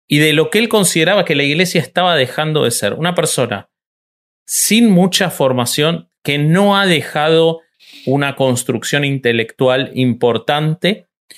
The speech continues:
eh, que probablemente, como vamos a ver, su libro más importante, que creo que Roberto tiene entre sus dedos, eh, ha sido plagiado, como vamos a ver, ahí está Camino, pero que sin embargo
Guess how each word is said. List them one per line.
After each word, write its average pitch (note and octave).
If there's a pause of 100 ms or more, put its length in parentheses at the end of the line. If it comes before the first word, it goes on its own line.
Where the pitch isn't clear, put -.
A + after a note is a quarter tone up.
(260)
eh, A2+
que C3
probablemente, F3
como C3+
vamos D3
a C3+
ver, D3+
su C3+
libro D#3
más C3+
importante, C#3+
que B2+
creo F3
que C3
Roberto C3
tiene C3+
entre B2
sus A2+
dedos, D3+ (400)
eh, A#2+ (1080)
ha C#3
sido C#3+
plagiado, D#3+ (240)
como A2
vamos A#2+
a A2+
ver, D#3
ahí A#2
está B2
Camino, C3 (480)
pero E3
que F3
sin F#3+
embargo A3+